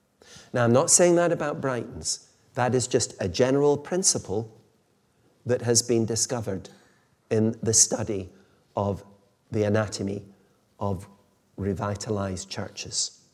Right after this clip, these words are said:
So that leads us, thirdly, to groups. I hope you notice the alliteration. Gathering, giving,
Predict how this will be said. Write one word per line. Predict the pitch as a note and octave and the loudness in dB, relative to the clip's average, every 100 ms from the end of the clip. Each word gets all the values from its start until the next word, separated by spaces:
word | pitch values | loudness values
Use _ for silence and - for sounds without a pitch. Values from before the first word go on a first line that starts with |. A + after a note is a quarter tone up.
| _ _ _ _ _ _ _ _ _ _ _ _ _ _ _ _ _ _ _ _ _ - - - - - - _ _ _ _ _ _ | _ _ _ _ _ _ _ _ _ _ _ _ _ _ _ _ _ _ _ _ _ -20 -20 -20 -20 -20 -20 _ _ _ _ _ _
So | - - C3 | 2 6 8
that | E3 G3 | 8 6
leads | E3+ C#3+ B2 B2 | 6 6 6 4
us, | A2 - | 2 2
thirdly, | B2 G#2 F2 F#2 B2 - - _ _ _ _ _ _ _ _ _ _ _ _ _ | 2 2 0 0 -2 -2 -14 _ _ _ _ _ _ _ _ _ _ _ _ _
to | - | -10
groups. | - F3+ C3+ - - - - _ _ _ _ _ _ _ _ _ _ _ _ _ _ | -2 0 0 -2 -6 -6 -8 _ _ _ _ _ _ _ _ _ _ _ _ _ _
I | G2 | -2
hope | C3 A#2 | 0 2
you | A2 | 2
notice | A2+ A2 G2+ - | 2 0 -4 -2
the | A2 | 0
alliteration. | G2 G#2 G2 F#2+ G2 - - G2+ - - - - - - - | 0 -2 -6 -6 -6 -8 -12 -14 -18 -20 -20 -20 -20 -20 0
Gathering, | A2+ A2+ B2+ A#2+ A2+ A2 - - - - - | 4 6 8 8 8 4 -2 -16 -20 -18 6
giving, | A#2+ A2 G#2+ G#2 F2+ | 8 8 6 2 -4